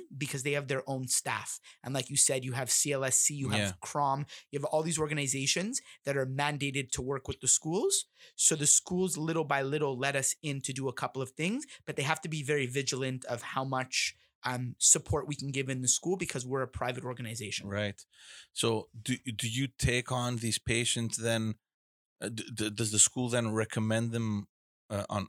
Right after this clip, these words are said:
Speaker 2: uh, on a private basis, like, after school?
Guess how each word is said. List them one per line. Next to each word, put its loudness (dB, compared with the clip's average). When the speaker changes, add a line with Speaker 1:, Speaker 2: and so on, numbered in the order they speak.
Speaker 2:
uh, -6
on -2
a -2
private 2
basis, 4
like, -2
after 2
school? 2